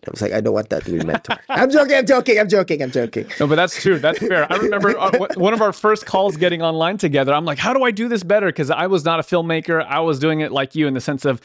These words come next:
Speaker 2: looking to YouTube, but, uh, it wasn't easy for me. So I remember connecting with you.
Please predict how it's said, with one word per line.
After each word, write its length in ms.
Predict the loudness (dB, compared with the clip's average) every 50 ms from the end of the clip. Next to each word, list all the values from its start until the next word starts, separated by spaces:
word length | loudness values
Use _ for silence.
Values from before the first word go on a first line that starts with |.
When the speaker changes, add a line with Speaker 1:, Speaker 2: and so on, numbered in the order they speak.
| -16 -20 -12 -4 0
Speaker 2:
looking 320 | 2 2 2 0 -2 -6
to 120 | -4 -4 -2
YouTube, 560 | -2 -2 -2 -2 -2 -2 0 0 0 0 0
but, 260 | 0 -2 -2 -4 -8
uh, 100 | -10 -8 -4 0
it 160 | 2 4 4
wasn't 260 | 4 2 0 -4 -6 -2
easy 280 | 0 0 0 0 0 -2
for 140 | -2 -2 -2
me. 120 | -2 0
So 100 | 0 0
I 40 | 0
remember 340 | -2 -2 -2 -2 0 0 -2
connecting 380 | -4 -4 -6 -6 -4 -4 -2 0
with 180 | 0 0 0
you. 260 | -2 -2 -2 -4 -6